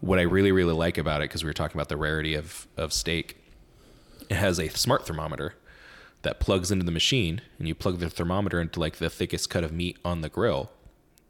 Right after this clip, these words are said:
and then you choose the rarity that you want, and it just measures the temperature as you go. And it'll be like, "All right," it'll have a little display that says, "Go ahead and flip now." And you flip it, and then it has a little display, like, "Go ahead and get your food." And then it has a rest timer,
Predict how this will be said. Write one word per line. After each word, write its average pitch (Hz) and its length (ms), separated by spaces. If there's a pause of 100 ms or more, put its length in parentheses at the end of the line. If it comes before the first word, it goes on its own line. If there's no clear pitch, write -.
(120)
and 80 260
then 78 300
you 82 100
choose 95 420
the 85 100
rarity 87 400
that 82 140
you 82 120
want, 87 380
and 82 120
it 80 40
just 80 200
measures 80 360
the 82 80
temperature 82 500
as 82 160
you 87 80
go. 85 380 (520)
And 85 80
it'll 82 80
be 87 60
like, 87 180
"All 95 60
right," 92 160 (340)
it'll 85 140
have 87 140
a 85 40
little 85 160
display - 260
that 92 40
says, 85 240 (160)
"Go - 80
ahead 131 120
and 104 80
flip - 280
now." 85 240 (240)
And 82 140
you 78 60
flip 82 260
it, 90 260
and 82 140
then 80 80
it 80 80
has 80 140
a - 20
little 80 160
display, 87 240
like, 87 160
"Go 110 80
ahead 131 100
and 117 60
get 120 80
your 104 80
food." 107 480
And 87 80
then 85 60
it - 20
has 85 140
a 78 80
rest 78 260
timer, 87 400